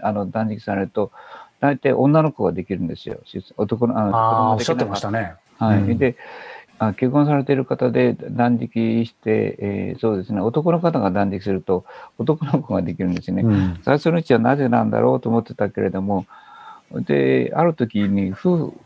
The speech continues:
Speaker 1: 婦、弱い方が夫婦で参加されたんですね。
Speaker 2: はい。
Speaker 1: だから、弱い方の方の子供ができるんですよ。女性だったら女性、
Speaker 2: うん。
Speaker 1: 男性だったら男性って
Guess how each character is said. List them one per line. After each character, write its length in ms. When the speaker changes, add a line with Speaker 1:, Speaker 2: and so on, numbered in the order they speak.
Speaker 1:
婦、 160
弱 260
い 80
方 240
が 280
夫 240
婦 140
で 260
参 280
加 120
さ 100
れ 80
た 120
ん 100
で 80
す 120
ね。 220
Speaker 2:
は 140
い。 180
Speaker 1:
だ 60
か 0
ら、 180
弱 260
い 60
方 280
の 400
方 320
の 140
子 120
供 180
が 60
で 120
き 100
る 60
ん 20
で 60
す 100
よ。 100
女 140
性 140
だ 100
っ 60
た 100
ら 80
女 120
性、 340
Speaker 2:
う 80
ん。 100
Speaker 1:
男 200
性 120
だ 120
っ 40
た 140
ら 120
男 220
性 180
っ 20
て 60